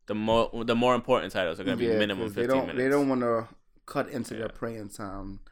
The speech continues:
Speaker 2: Actually, they did that one of the last times Jericho had said. They cut into, like, the show went through the, their, their, I think six o'clock, that's the time that they actually pray.
Speaker 1: Mm-hmm.
Speaker 2: So they had to stop everything.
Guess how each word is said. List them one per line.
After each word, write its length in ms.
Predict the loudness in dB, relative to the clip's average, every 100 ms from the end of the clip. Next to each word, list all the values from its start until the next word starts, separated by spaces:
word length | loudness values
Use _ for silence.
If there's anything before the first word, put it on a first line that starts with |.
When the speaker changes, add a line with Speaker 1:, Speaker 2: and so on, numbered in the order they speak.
| -2
Speaker 2:
Actually, 260 | -2 2
they 100 | 2 4
did 200 | 4 4
that 220 | 2 4
one 180 | 2 2
of 60 |
the 100 | 2
last 320 | -2 -2 -2
times 360 | -4 -6 -6 -10
Jericho 380 | -8 -8 -8 -10
had 200 | -10 -14
said. 260 | -18 -20 -20 -20 _ _ _ -14
They 100 | -12
cut 220 | -8 -8
into, 280 | -10 -12 -12
like, 220 | -12 -14
the 120 | -14 -14
show 380 | -6 -2 2
went 400 | 2 0 -6 -8
through 460 | -10 -6 -4 -4 -6
the, 400 | -6 -6 -6 -10 -16 _ _
their, 320 | -6 -2 -2 -6
their, 560 | -10 -6 -4 -4 -6 -10
I 40 | -12
think 180 | -12
six 220 | -10 -10 -10
o'clock, 400 | -10 -8 -8 -10
that's 240 | -14 -16
the 100 | -20
time 200 | -14 -12
that 100 | -10
they 80 | -12
actually 260 | -14 -14
pray. 400 | -16 -12 -12 -12 -14 _ _ _ _
Speaker 1:
Mm-hmm. 300 | -10 -8 -6
Speaker 2:
So 160 | -2 0
they 140 | 2
had 180 | 0 -4
to 60 | -8
stop 300 | -10 -8 -8
everything. 400 | -12 -16 -20 -20